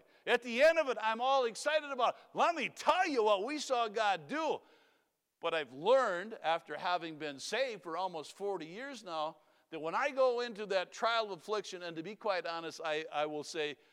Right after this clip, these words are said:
I can't ever think of a time where we were personally or as a family in a great trial of affliction or deep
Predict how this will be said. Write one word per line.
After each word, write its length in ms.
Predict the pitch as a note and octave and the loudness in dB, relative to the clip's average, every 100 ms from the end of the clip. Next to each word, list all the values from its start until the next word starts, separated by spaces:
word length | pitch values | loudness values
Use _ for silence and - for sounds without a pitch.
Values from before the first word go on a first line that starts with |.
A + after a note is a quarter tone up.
| _ _ _ | _ _ _
I 140 | D#3+ G#3+ | 2 2
can't 340 | - F#3 D#3+ | 0 -4 -4
ever 260 | D#3+ D3+ C#3+ | -2 -4 -4
think 240 | D#3 D#3+ | -6 -8
of 60 | D3 | -6
a 60 | C#3+ | -6
time 360 | E3 D3 D3 | -4 -4 -4
where 160 | C3+ C3+ | -6 -6
we 260 | C3 E3 | -8 -10
were 200 | E3 D3+ | -8 -8
personally 640 | C#3 - F#3 F3+ - E3 D#3+ | -8 -10 -8 -8 -10 -10 -8
or 220 | D3 C#3+ | -6 -6
as 180 | C3+ C#3 | -8 -10
a 100 | B2 | -12
family 480 | - D#3+ D#3 C#3+ D3 | -12 -14 -12 -12 -14
in 160 | E3 C#3+ | -14 -12
a 160 | A#2+ A2 G#2+ | -12 -16 _
great 580 | B2 C#3 E3+ D#3+ B2 - _ _ _ _ _ _ _ | -18 -4 -2 -2 -6 -18 _ _ _ _ _ _ _
trial 680 | - - D#3 B2+ G2+ G2+ - _ _ - | -8 2 2 2 -2 -10 -14 _ _ -10
of 160 | C#3 | -8
affliction 640 | B2 A#2 D#3 D3 - C3 A#2+ | -8 -8 -6 -6 -8 -14 -10
or 220 | C3+ B2 | -8 -8
deep 240 | A2 A#2+ | -10 -16